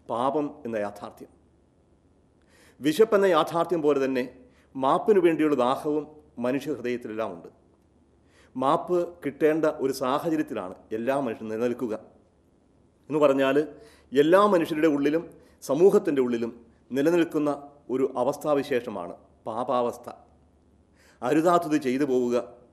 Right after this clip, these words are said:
ചെയ്യേണ്ടത് ചെയ്യാതിരിക്കുക. മനുഷ്യൻ്റെ ഉള്ളിൽ, മനുഷ്യ സമൂഹത്തിൽ ഒരുപാട് വെറുപ്പും വിദ്വേഷവും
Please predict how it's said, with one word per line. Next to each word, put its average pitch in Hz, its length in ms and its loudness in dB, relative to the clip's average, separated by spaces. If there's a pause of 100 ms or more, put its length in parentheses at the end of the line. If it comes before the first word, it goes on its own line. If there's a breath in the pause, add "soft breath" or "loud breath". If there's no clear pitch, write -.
(320)
ചെയ്യേണ്ടത് 139 400 0
ചെയ്യാതിരിക്കുക. 113 680 -2 (1300 soft breath)
മനുഷ്യൻ്റെ 190 440 4
ഉള്ളിൽ, 160 380 4 (440)
മനുഷ്യ 147 240 0
സമൂഹത്തിൽ 147 640 0 (680 soft breath)
ഒരുപാട് 151 560 2 (240)
വെറുപ്പും 151 600 0 (120)
വിദ്വേഷവും 143 880 -2